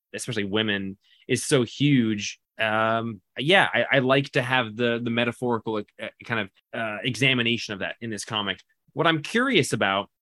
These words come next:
is in this, at one point, you know, she, like, realizes kind of the extent to which maybe she's this ticking time bomb for the Purple Man. And she tells Luke to go away with the kid. And then she goes up to the roof and she sees Daredevil and she, like, makes a pass at Daredevil. I don't know enough about her history with Daredevil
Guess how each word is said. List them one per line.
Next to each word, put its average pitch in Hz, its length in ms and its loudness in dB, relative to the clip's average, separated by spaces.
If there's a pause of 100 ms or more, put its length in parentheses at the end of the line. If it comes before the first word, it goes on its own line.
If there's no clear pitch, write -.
(120)
is 156 240 4
in 196 240 4
this, 120 240 2
at 131 100 -2
one 143 200 2
point, 131 220 0
you 127 80 2
know, 120 140 2
she, 135 160 0
like, 117 200 4
realizes 120 480 2
kind 113 120 0
of 104 60 -4
the 107 80 0
extent 104 360 -2
to 113 80 0
which 107 260 0
maybe 104 220 0
she's 107 380 -4
this 104 240 -8
ticking 110 320 -2
time 113 240 0
bomb 98 260 0
for 104 80 -10
the 101 80 -2
Purple 107 280 -2
Man. 101 420 0 (380)
And 127 180 2
she 127 360 -4
tells 127 460 -2
Luke 123 340 0
to 127 100 -2
go 110 220 4
away 110 320 4
with 101 160 -6
the 95 80 -12
kid. 151 320 2
And 110 80 -2
then 104 60 -6
she 120 100 -8
goes 123 180 0
up 127 100 -4
to - 60 -10
the 107 100 0
roof 131 380 2
and 117 140 -6
she - 100 -10
sees 107 240 -6
Daredevil 117 500 0
and 98 100 -4
she, 123 120 -4
like, 107 180 -2
makes 110 240 -2
a - 60 -20
pass 123 380 0
at 95 100 -8
Daredevil. 107 580 -2 (220)
I 202 80 4
don't 226 140 4
know 226 160 6
enough 170 300 4
about 139 340 2
her 143 160 4
history 143 420 0
with 120 180 0
Daredevil 151 680 0